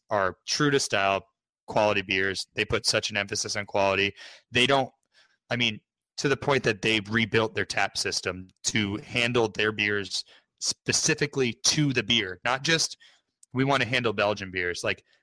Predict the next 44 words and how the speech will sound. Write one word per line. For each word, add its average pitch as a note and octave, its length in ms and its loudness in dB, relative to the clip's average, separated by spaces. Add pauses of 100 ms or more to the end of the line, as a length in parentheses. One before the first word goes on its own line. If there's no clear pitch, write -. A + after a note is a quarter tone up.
(120)
"We B2+ 120 2
wanna C#3+ 260 4
handle A#2 520 0 (200)
the B2 80 0
Wizard A2 380 2
Wheat G#2+ 320 0
the A2+ 80 0
way G#2+ 200 2
it G#2 100 -2
needs G2+ 220 -2
to G2+ 40 -8
be G2+ 120 -4
handled, G2+ 420 -2
so - 120 0
we're G#2+ 140 2
gonna A#2+ 160 0
put - 280 -8
the - 60 -6
tap - 300 -2
system - 320 -4
set G2+ 180 -4
up G2 100 -4 (100)
this G2 240 -4
way. - 160 -12 (420)
And A#2 140 -4
then A2 300 -2
this B2+ 200 0
beer D#3 460 -6
is A2+ 160 -6
gonna A#2 160 -2
be G#2+ 100 0
a G2+ 40 -6
completely A2+ 440 -6
different G#2 320 -4
tap F2+ 220 -2
system." - 400 -6 (500)
And B2 160 -4
so, C3+ 140 2
like, A#2 260 0
they B2 200 0
have, B2 380 0 (400)
I A#2 100 -6
mean, A2 260 -6
I, A#2+ 160 -2